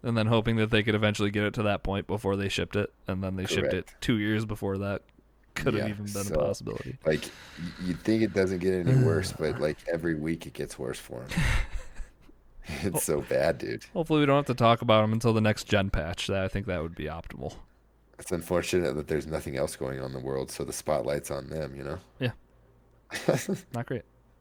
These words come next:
Speaker 2: I'm kidding. <laughs>
Speaker 1: There's, no, there's literally nothing else <laughs> going on, so we're just gonna talk about C D Projekt Red every week.
Speaker 2: Nothing to see here.
Speaker 1: <laughs>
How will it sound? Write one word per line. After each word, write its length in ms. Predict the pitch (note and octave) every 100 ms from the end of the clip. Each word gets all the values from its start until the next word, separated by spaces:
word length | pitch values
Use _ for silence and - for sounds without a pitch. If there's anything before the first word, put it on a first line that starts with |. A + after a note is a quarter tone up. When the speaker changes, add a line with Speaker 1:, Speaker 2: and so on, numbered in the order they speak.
| _ _ _ _ _ _ _ -
Speaker 2:
I'm 140 | D2
kidding. 320 | C#2+ D2+ C2 - - _ _ _ -
<laughs> 120 | - - - -
Speaker 1:
There's, 160 | B2+ - -
no, 200 | A#2 C3
there's 220 | G#2+ - - A#2+
literally 280 | G#2+ G#2 G#2
nothing 240 | G2+ G2+ G2+
else 140 | G2
<laughs> 20 |
going 220 | - - -
on, 80 | C3 - -
so 180 | - - - - - - C#3+ C3
we're 80 | G#2+
just 120 | G2+
gonna 120 | A2+ G#2
talk 160 | G#2+
about 180 | G#2+ G2+
C 160 | - G#2
D 80 |
Projekt 460 | G2+ - - - -
Red 100 | A#2+
every 160 | G2+ F#2+
week. 160 | G2 G2 F#2
Speaker 2:
Nothing 320 | G#2+ A#2 A#2+
to 120 | C3
see 240 | - A2 A2+
here. 400 | B2 A2 F#2
Speaker 1:
<laughs> 40 | -